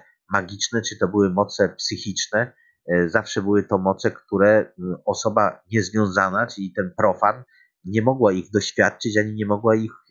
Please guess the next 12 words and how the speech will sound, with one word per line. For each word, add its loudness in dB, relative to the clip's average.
y, -8
się -4
wyuczyć. -2
E, 6
tylko 0
ta 2
wiedza 2
była 2
skumulowana 0
w -16
danym -2
zakonie, -6